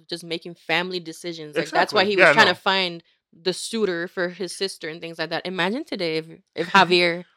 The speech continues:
Speaker 2: Well,
Speaker 1: had to take
Speaker 2: not,
Speaker 1: care of
Speaker 2: not
Speaker 1: everything
Speaker 2: even,
Speaker 1: for you,
Speaker 2: not
Speaker 1: Remy.
Speaker 2: even just Javier, just in general. Like, imagine, like,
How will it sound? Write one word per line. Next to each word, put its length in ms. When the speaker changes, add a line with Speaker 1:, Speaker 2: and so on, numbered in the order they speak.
Speaker 2:
Well, 320
Speaker 1:
had 180
to 60
take 160
Speaker 2:
not, 120
Speaker 1:
care 160
of 40
Speaker 2:
not 120
Speaker 1:
everything 200
Speaker 2:
even, 80
Speaker 1:
for 100
you, 180
Speaker 2:
not 220
Speaker 1:
Remy. 60
Speaker 2:
even 180
just 200
Javier, 460
just 180
in 160
general. 360
Like, 180
imagine, 520
like, 260